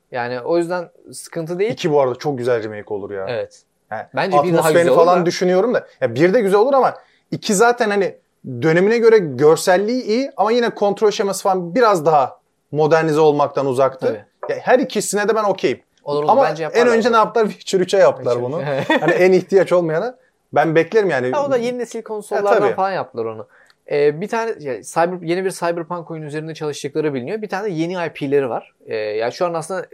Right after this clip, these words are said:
Speaker 1: C D Projekt'in eli bayağı dolu.
Speaker 2: Umarım bu sefer bitirince çıkarırlar
Speaker 1: Evet,
Speaker 2: oyunları.
Speaker 1: biraz aslında
Speaker 2: Önemli
Speaker 1: Fa-,
Speaker 2: olan o.
Speaker 1: Phantom Liberty'de ben şeyi gördüm. Hani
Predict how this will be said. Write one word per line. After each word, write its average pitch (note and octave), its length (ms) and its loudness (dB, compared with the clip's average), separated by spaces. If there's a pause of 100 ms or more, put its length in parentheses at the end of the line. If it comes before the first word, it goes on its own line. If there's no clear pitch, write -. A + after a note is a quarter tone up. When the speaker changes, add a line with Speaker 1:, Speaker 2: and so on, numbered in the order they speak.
Speaker 1:
C D3 220 -10
D D#3+ 120 -6
Projekt'in D#3 360 -8
eli E3+ 160 -4
bayağı D3+ 280 -2
dolu. C#3+ 320 -2 (220)
Speaker 2:
Umarım G#3+ 320 2
bu G3+ 60 0
sefer G3 340 0
bitirince E3+ 640 0
çıkarırlar A#2 460 -2
Speaker 1:
Evet, B3 120 2
Speaker 2:
oyunları. - 200 2
Speaker 1:
biraz A3 120 2
aslında A3+ 360 -4
Speaker 2:
Önemli D3+ 240 -2
Speaker 1:
Fa-, D3+ 60 0
Speaker 2:
olan D3 160 -2
o. - 20 -2
Speaker 1:
Phantom G3+ 320 -4
Liberty'de G3+ 420 -4
ben F#3+ 120 -8
şeyi F#3 280 -6
gördüm. D3 280 -2
Hani C3 280 -8